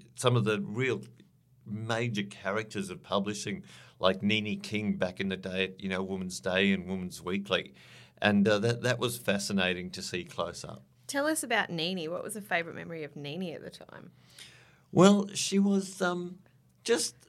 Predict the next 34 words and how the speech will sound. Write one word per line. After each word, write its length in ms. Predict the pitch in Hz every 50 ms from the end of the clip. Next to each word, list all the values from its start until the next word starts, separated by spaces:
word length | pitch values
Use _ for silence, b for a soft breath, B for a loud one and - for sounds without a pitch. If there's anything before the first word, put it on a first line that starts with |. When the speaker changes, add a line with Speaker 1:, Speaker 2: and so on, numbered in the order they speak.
| _ -
Speaker 1:
larger 500 | 117 104 98 98 101 110 113 101 110 110
than 200 | 98 95 95 87
life, 600 | 87 90 95 110 147 160 107 80 - - - - - -
and, 400 | - 110 104 104 104 110 107 101
uh, 260 | 107 104 104 107 104 104 107 B B B B B _ _ _ _ _ _ _ _ _ _ _ -
she 240 | - - - 156
swore 400 | 147 147 - - 151 165 180 185
like 220 | 180 139 127 123 120
a 60 | 113
trooper, 680 | 101 101 - - - 113 120 127 - - - - - - - _ _ _ b b b b b b b _ _ - -
and 920 | 113 110 107 110 110 110 110 113 110 110 110 110 117 117 117 117 120 117 120 - - _ _
was 220 | - 127 135 127 120
just, 380 | 123 - 151 160 156 139 - -
it 100 | - 147
was 240 | 147 165 165 139 160
like 300 | 190 233 311 254 202 202 - - - 110
going 340 | 101 123 120 120 123 123 120
to 120 | 120 - 107
work 560 | 98 98 104 113 120 123 120 123 - - - b b b b b b b b -
every 280 | 117 110 98 110 104
day, 460 | 101 98 107 107 113 110 98 95 92 - - -
but 180 | - 98 -
then 480 | - 123 123 123 120 120 123 123 - - - -
by 160 | 120 120 120
ten 340 | 120 120 - 151 147 139 135
thirty 360 | - - 117 113 120 117 113 104
it 100 | 104 101
was 200 | 101 107 104 -
like 240 | 110 107 104 101 -
being 400 | - 107 107 104 107 104 101 - -
in 120 | - 110 101
a 60 | 98
pub 460 | 98 - - - - 110 110 107 101
at, 160 | 101 98 98